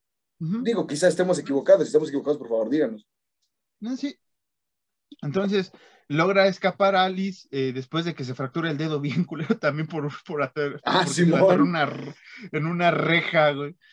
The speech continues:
Speaker 1: Este, escena que
Speaker 2: Ay,
Speaker 1: todavía,
Speaker 2: sí, sí, sí,
Speaker 1: que
Speaker 2: qué
Speaker 1: todavía
Speaker 2: asco.
Speaker 1: me cuesta trabajo. Pues ya sabe usted, sí, así exactamente. Eh,
Speaker 2: Espera.
Speaker 1: ya se reúnen. Pues deja, acabo la historia, güey, porque si no vamos a dormir más tarde haciendo tus
Speaker 2: Cierto, cierto, perdón.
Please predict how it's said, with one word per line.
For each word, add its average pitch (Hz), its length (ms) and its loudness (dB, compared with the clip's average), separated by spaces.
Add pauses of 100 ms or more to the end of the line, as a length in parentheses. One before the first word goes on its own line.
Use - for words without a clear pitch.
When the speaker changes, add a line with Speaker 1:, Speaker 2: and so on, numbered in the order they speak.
(440)
Speaker 1:
Este, 131 360 -4
escena 185 380 4
que 247 80 2
Speaker 2:
Ay, 262 80 6
Speaker 1:
todavía, 175 400 6
Speaker 2:
sí, 175 80 -4
sí, - 120 -10
sí, - 140 -12
Speaker 1:
que - 80 -4
Speaker 2:
qué 175 80 2
Speaker 1:
todavía 175 400 6
Speaker 2:
asco. 147 100 -2
Speaker 1:
me 135 120 -8
cuesta 170 260 -8
trabajo. 147 400 -4
Pues - 140 -14
ya 359 100 -8
sabe 208 200 0
usted, 139 300 -6
sí, 151 260 -6
así 135 200 -10
exactamente. 139 640 -10 (760)
Eh, 131 480 -2
Speaker 2:
Espera. 120 280 -6 (280)
Speaker 1:
ya 170 220 4
se 214 140 4
reúnen. 196 560 4
Pues 247 200 -14
deja, 311 280 -2
acabo 262 320 -2
la 196 120 2
historia, 180 420 -4
güey, 165 180 -2
porque 165 300 -2
si 180 120 -4
no 208 200 -2
vamos 214 260 -4
a 156 60 -4
dormir 156 260 -4
más 180 260 -6
tarde 156 380 -6 (600)
haciendo 139 540 -10
tus 117 180 -14
Speaker 2:
Cierto, 175 260 6
cierto, 160 240 4
perdón. 147 260 0